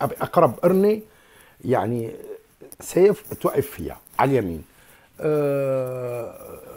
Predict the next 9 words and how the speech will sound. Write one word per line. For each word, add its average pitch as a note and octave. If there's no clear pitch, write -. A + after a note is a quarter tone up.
طبعًا D#3
ما E3
وقفت A3+
بضل B3
ماشي A#3
وراك، C#3+
هو G3
شاعل F#3+
الأضوية. D#3